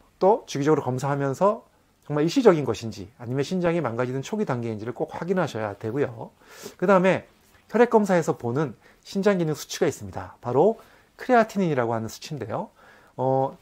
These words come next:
검사 결과지를 보면 씨알이라고 써 있죠. 이 수치가 남성의 경우에는 일 점 영 이하,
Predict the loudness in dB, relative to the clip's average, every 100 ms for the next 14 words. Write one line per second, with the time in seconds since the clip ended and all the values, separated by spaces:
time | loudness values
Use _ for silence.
0 | _ -4 4 8 8 8 8 4 4 2
1 | 2 0 -12 _ _ _ _ _ _ _
2 | -14 -4 -4 -4 _ 2 4 4 2 2
3 | -4 -8 -10 -14 -14 _ _ _ -8 -8
4 | -6 2 6 6 4 -2 0 2 2 2
5 | 2 2 2 2 0 -6 0 2 2 0
6 | -2 -6 -10